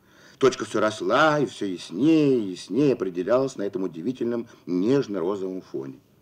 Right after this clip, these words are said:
Мираж ли это, столь возможный в всем пустынном месте, при таком капризном освещении, или действительно что-то, что-то живое спешит ко мне? Но оно, во всяком случае, летит прямо на меня. И именно не идет,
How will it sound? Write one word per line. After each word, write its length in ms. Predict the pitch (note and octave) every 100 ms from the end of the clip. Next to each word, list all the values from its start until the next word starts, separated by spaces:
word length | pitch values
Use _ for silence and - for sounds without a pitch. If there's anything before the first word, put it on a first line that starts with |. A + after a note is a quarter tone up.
| _ _ _ _ _ _ _ -
Мираж 540 | E2 E2 B2 C#3+ -
ли 180 | B2 C3+
это, 300 | B2+ - B2
столь 260 | - - A#2
возможный 580 | A2 G#2+ A2 A2 G#2 A2
в 40 |
всем 220 | - G#2+ G#2
пустынном 480 | G#2 - G#2+ A2
месте, 460 | A2 A2 G#2 _ - _ _ -
при 120 | F2
таком 260 | F2+ G2+ G2+
капризном 520 | G2 G2+ G#2 G2+ G2+
освещении, 680 | F#2+ F#2+ - - G2 G2+ G#2 - -
или 140 | B2
действительно 800 | F2+ F2 - D#2 F#2 - B2 - - _ -
что-то, 300 | A#2+ A#2 - - - _ -
что-то 280 | - -
живое 540 | G#2+ B2+ A#2 A#2+ A#2 A2+
спешит 400 | - A2 - A2
ко 140 | A2+
мне? 280 | G#2+ G#2 G2 - _
Но 80 | G2
оно, 100 | G2
во 80 | G#2+
всяком 260 | - D3+ C3+
случае, 420 | D#3+ D3 C#3+ - -
летит 440 | - C3+ - G3+ -
прямо 300 | - F3 F#3
на 100 | F#3
меня. 340 | F3+ A#2 C#2+ - _ _ _ _ _ _ _
И 160 | A#2+ C3
именно 240 | F3+ E3+
не 220 | D3+ C3
идет, 440 | F#2 G#3 A3 -